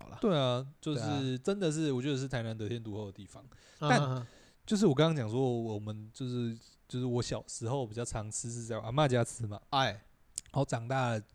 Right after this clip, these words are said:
Speaker 2: 就在家里吃饭，大部分就是我在我家吃嘛。
Speaker 1: 哎。
Speaker 2: 那我家大部分就是我妈煮。
Speaker 1: 哎。
Speaker 2: 那我阿嬷，在我阿嬷家当然就是我阿嬷或者我阿公煮。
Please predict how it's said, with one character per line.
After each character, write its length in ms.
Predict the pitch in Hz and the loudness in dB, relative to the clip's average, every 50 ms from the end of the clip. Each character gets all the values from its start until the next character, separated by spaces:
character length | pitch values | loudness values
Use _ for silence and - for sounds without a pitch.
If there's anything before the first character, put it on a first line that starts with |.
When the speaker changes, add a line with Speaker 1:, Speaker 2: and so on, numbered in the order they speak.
| _ | _
Speaker 2:
就 100 | - 127 | -4 0
在 160 | 127 127 123 | 0 0 0
家 180 | 123 - 127 123 | 0 0 0 0
里 60 | 117 | 0
吃 160 | 110 - - | 0 -2 -2
饭， 180 | 113 120 123 123 | 0 0 -2 -2
大 140 | 123 131 127 | -2 -2 -2
部 160 | 127 123 120 | -2 -2 -2
分 160 | 120 123 117 | -2 -4 -4
就 100 | 113 117 | -6 -6
是 120 | 107 117 117 | -4 -4 -4
我 60 | 107 | -4
在 120 | 101 120 | -4 -4
我 220 | 117 113 110 101 101 | -4 -4 -4 -6 -6
家 200 | - 113 107 110 | -4 -2 -2 -2
吃 220 | - - - 104 | -2 -2 -2 -2
嘛。 140 | 101 104 - - - _ | -2 -2 -4 -8 -14 _
Speaker 1:
哎。 240 | - 180 170 147 120 113 | 0 2 4 4 4 2
Speaker 2:
那 80 | 131 | -2
我 140 | 131 123 110 | -4 -4 -2
家 180 | 107 143 156 170 | 0 2 4 4
大 120 | 170 160 | 4 4
部 120 | 151 147 | 4 4
分 120 | 139 135 135 | 2 2 2
就 80 | 131 | 4
是 100 | 123 139 | 4 4
我 100 | 123 101 | 4 4
妈 200 | 95 101 104 120 | 4 2 2 2
煮。 180 | 127 - - 107 - _ _ - - - | 0 0 -4 -10 -12 _ _ -16 -4 0
Speaker 1:
哎。 280 | 170 160 147 123 113 - _ | 2 2 2 0 -2 -6 _
Speaker 2:
那 160 | - 139 143 | -4 -2 0
我 220 | 135 127 120 117 120 | 2 2 2 2 2
阿 140 | 120 127 135 | 0 0 2
嬷， 400 | 165 175 170 156 143 135 131 127 - - - | 4 6 6 8 6 6 4 2 -2 -8 -2
在 160 | - 165 170 | 4 6 8
我 240 | 170 165 147 127 120 | 8 10 10 8 8
阿 100 | 117 123 | 6 6
嬷 120 | 143 160 156 | 6 6 8
家 180 | 143 147 139 | 8 6 6
当 140 | 135 143 143 | 4 4 2
然 100 | 135 127 | 2 0
就 60 | 123 | 0
是 80 | 127 131 | 2 2
我 100 | 123 110 | 0 0
阿 100 | 107 110 | -2 -2
嬷 200 | 113 117 113 98 | -2 -4 -2 -2
或 160 | 123 120 107 | -2 0 0
者 60 | 104 | 0
我 60 | 107 | 0
阿 60 | 101 - | -2 -4
公 240 | - - 110 110 113 | -6 -6 -6 -6 -8
煮。 120 | - - | -8 -12